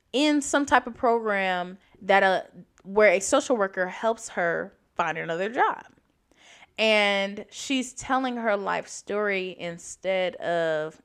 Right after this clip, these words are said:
answering the questions or doing the activities that will help her get another job. And it's so interesting because, it's so interesting because she is telling a story that a lot of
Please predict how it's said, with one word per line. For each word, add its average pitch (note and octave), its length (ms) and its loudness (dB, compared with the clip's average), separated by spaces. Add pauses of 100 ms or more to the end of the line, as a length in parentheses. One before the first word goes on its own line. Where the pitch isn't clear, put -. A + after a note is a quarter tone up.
(100)
answering G3 520 -4
the E3+ 60 -10
questions F3+ 460 -4
or D3+ 120 -4
doing F#3 340 -8
the E3+ 140 -2
activities D#3+ 760 -8 (280)
that E3 360 4
will E3+ 280 2
help F#3 260 2
her F3+ 100 2
get E3 200 -2
another C#3 280 -8
job. C2+ 380 -10 (280)
And A#3+ 140 2
it's A#3+ 80 -2
so C4 220 0
interesting G#3+ 580 -10
because, F3+ 840 -4 (1700)
it's B3+ 160 0
so D4+ 400 4
interesting G#3 680 -8
because F#3 420 -2
she A#3+ 340 -10
is G#3 160 -8
telling G3+ 380 -6
a D#3+ 100 -4
story F3+ 540 -2
that E3 240 -4
a D#3+ 100 -2
lot E3 400 -2
of D#3+ 340 -6